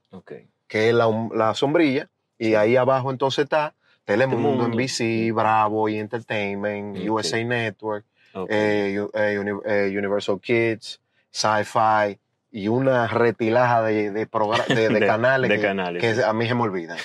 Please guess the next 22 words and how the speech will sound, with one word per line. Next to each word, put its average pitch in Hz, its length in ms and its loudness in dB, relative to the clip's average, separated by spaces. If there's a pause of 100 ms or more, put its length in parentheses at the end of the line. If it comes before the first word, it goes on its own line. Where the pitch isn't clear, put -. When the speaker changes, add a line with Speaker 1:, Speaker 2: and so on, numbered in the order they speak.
Speaker 1:
<laughs> - 180 -10
Es 117 120 -2
que 120 140 0
yo 110 120 4
Speaker 2:
Pero 120 120 2
Speaker 1:
no 127 60 4
Speaker 2:
son, - 140 -4 (200)
son 143 220 0
Speaker 1:
Sí, 139 80 -2
sí, 143 60 4
Speaker 2:
muchos. 98 260 -2
Speaker 1:
sí, 78 160 -16
sí. - 160 -20 (300)
Speaker 2:
Entonces, 135 240 2
¿qué 143 100 2
pasa? 117 440 -2 (360)
Yo 143 240 2
entro 151 280 2
como 120 220 0
freelance 131 720 -4 (1600)
a 113 120 -2
tantear. 131 440 -4